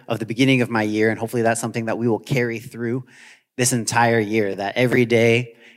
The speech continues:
every morning, I know usually I try and start, at least I end every day praying. Um, usually I try to start every day praying, but I have a three-year-old who usually jumps on my head and occupies my <laughs> time for a while in the morning. But,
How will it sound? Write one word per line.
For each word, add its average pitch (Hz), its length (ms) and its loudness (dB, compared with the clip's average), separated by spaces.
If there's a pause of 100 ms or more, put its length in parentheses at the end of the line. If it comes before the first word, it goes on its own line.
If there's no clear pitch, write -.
every 117 220 -2
morning, 113 680 -2
I 113 120 -4
know 110 160 -2
usually 110 380 2
I 107 60 2
try 113 180 0
and 104 120 -2
start, 117 380 0
at 107 120 -4
least 113 180 -4
I 104 60 0
end 113 300 -2
every 139 200 4
day 143 160 4
praying. 139 460 0 (300)
Um, 101 260 -6
usually 107 300 -2
I 95 40 -4
try 113 300 2
to 165 80 4
start 156 360 2
every 156 240 2
day 151 140 4
praying, 147 540 0
but 113 100 -2
I 113 80 0
have 110 180 0
a 92 180 -8 (400)
three-year-old 104 480 0
who 98 80 -14
usually 95 220 -10
jumps 95 280 -10
on 98 80 -10
my 95 120 -12
head 98 200 -6
and 90 140 -14
occupies 98 460 -8
my 92 120 -14
<laughs> - 0 -
time 117 360 -10
for 131 400 -2 (680)
a 123 120 2
while 123 400 6
in 117 120 0
the 120 80 0
morning. 117 400 0
But, 139 420 2